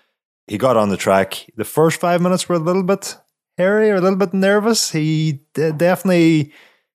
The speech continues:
yeah, he, he said he was gonna do a negative split, and it was, uh, certainly, uh, s-, a, a, a relatively slow start, let's say. But from about twenty minutes in onwards, it was, yeah, he, he really, he really turned on.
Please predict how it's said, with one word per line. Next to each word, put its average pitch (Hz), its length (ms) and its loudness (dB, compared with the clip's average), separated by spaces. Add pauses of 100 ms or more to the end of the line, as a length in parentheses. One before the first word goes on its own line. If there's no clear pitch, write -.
(160)
yeah, 117 240 0
he, 113 260 -2
he 127 180 -2
said 147 220 0
he 160 80 4
was 139 80 0
gonna 127 140 0
do 107 100 2
a - 20 2
negative 98 380 0
split, 104 320 -2
and 104 80 -2
it 98 40 -2
was, 98 280 -4
uh, 98 420 2
certainly, 104 840 -4 (300)
uh, 92 260 -4
s-, - 320 -6
a, 95 220 -10
a, 92 160 -4 (280)
a 98 100 -8
relatively 101 560 0
slow 87 340 -6
start, 92 340 -4
let's 76 220 -10
say. 82 280 -6 (520)
But 90 200 0
from 95 200 -4
about 92 260 -2
twenty 104 300 -4
minutes 85 280 -4
in 80 420 -6 (180)
onwards, 78 480 -8
it 80 100 -12
was, 76 400 -12 (300)
yeah, 76 300 -8
he, 76 200 -10
he 85 160 -10
really, 78 460 -6 (120)
he 87 100 -10
really 80 200 -8
turned 82 260 -8
on. 78 300 -6